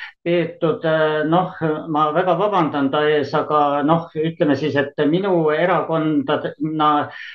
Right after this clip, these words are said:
ja maailmavaadete poliitiliseks konkurendiks ma ei julge ta, öelda, et ta oleks mingi, noh, ma, ma ei taha täpsemalt nimetada, sest, eh, ta on lihtsalt, eh, ehm, kuidas öelda, välja kujunenud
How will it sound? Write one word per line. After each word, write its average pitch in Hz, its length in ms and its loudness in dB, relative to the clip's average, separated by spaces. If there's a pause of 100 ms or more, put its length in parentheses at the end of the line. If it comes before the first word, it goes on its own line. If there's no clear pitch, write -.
(100)
ja 151 80 -4
maailmavaadete 151 1160 0
poliitiliseks 160 760 0
konkurendiks 160 680 0
ma 143 100 0
ei 143 60 0
julge 170 340 0
ta, 156 240 -2
öelda, 175 420 2
et 135 160 -4
ta 156 120 2
oleks 151 560 -4
mingi, 151 560 0 (460)
noh, 151 340 0 (100)
ma, 165 220 -2
ma 185 80 2
ei 196 60 -2
taha 170 180 0
täpsemalt 175 460 0
nimetada, 156 500 0
sest, 151 360 -4
eh, 139 480 2
ta 185 120 2 (100)
on 160 80 -2
lihtsalt, 156 680 -2
eh, 147 160 4 (560)
ehm, 139 920 0
kuidas 165 260 2
öelda, 165 340 2
välja 180 400 2
kujunenud 165 540 0